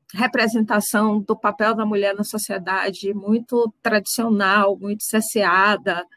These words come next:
A gente tem visto muito isso nos últimos anos. Então, a importância do feminismo hoje é trazer esse debate sobre esse papel da mulher na sociedade, esclarecer o que é que a gente realmente quer, o que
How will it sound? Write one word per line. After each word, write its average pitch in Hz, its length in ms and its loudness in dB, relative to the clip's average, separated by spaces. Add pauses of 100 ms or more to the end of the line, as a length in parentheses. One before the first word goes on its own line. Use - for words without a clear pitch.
(320)
A - 100 -2
gente 240 220 2
tem 320 200 4
visto 226 340 0
muito 208 300 2
isso 190 260 -4
nos 202 140 -6
últimos 185 440 -10
anos. 170 480 -14 (360)
Então, 214 380 2
a 233 60 2
importância 240 460 2
do 247 80 -4
feminismo 226 680 0
hoje 190 680 0
é 185 280 0
trazer 214 440 2
esse 320 220 2
debate 185 800 -6 (400)
sobre 214 420 2
esse 285 220 2
papel 254 360 2
da 240 100 -2
mulher 202 300 0
na 196 100 -8
sociedade, 180 920 -8 (340)
esclarecer 240 960 4
o 254 120 2
que 302 100 0
é 302 60 2
que 302 100 0
a 269 60 4
gente 240 240 0
realmente 233 520 2 (160)
quer, 226 300 4 (380)
o - 80 -20
que - 0 -